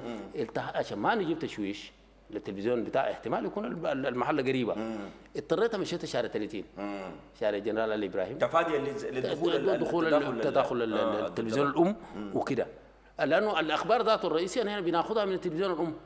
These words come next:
Speaker 1: مم.
Speaker 2: اذا نحن بنعمله بتاع برضه بكون في اتفاقياتنا حاجاتنا بكون، آه، ما، ما كويسه.
Speaker 1: مم.
Speaker 2: بدا مشينا وبالفعل اشتغلت.
Speaker 1: تمام.
Speaker 2: من خلال
Speaker 1: بعد ما ذ-، ما ذهبت خلاص الاشارات ما بدات تتداخل، صح؟
Speaker 2: ما تتداخل.
Speaker 1: البث بقي كويس.
Speaker 2: لا، لا، كويس.
Speaker 1: يعني ما في اشاره تدخل
Speaker 2: ما،
Speaker 1: في
Speaker 2: ما في،
Speaker 1: اشاره.
Speaker 2: ما في.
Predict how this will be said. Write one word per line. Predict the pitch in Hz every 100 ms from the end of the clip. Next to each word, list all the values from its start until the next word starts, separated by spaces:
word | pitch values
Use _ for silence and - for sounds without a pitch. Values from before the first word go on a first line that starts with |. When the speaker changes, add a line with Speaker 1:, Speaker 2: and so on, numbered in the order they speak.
| -
Speaker 1:
مم. | 110
Speaker 2:
اذا | 120 139 139
نحن | 202 190
بنعمله | 147 165 156 139 117
بتاع | 110 117 269 254
برضه | 180 180 185
بكون | 151 - 180 175
في | 165 143
اتفاقياتنا | 135 131 139 135 151 151
حاجاتنا | 127 147 143
بكون، | 120 139 135 - - - -
آه، | 156 135
ما، | 131 135
ما | 139
كويسه. | 139 151 170 - -
Speaker 1:
مم. | 113 117 107
Speaker 2:
بدا | 113 180
مشينا | 170 147 180
وبالفعل | 151 131 117 - 165 147
اشتغلت. | - 120 120 - - -
Speaker 1:
تمام. | 139 - - -
Speaker 2:
من | -
خلال | - -
Speaker 1:
بعد | 220 180
ما | 160
ذ-، | 160 135
ما | 139
ذهبت | 151 175
خلاص | 151 160 156
الاشارات | 131 127 139 160
ما | 160
بدات | 160 147 131
تتداخل، | 117 113 117 101 -
صح؟ | 147 - 135
Speaker 2:
ما | 123
تتداخل. | 113 95 120
Speaker 1:
البث | 160 -
بقي | 151 131
كويس. | 135 147 110
Speaker 2:
لا، | 117 120
لا، |
كويس. | 117 104 117
Speaker 1:
يعني | 131
ما | 180
في | 180
اشاره | 175 190 170
تدخل | -
Speaker 2:
ما، | 131
Speaker 1:
في | 120
Speaker 2:
ما | 117
في، |
Speaker 1:
اشاره. | 127 113
Speaker 2:
ما | 120
في. | 104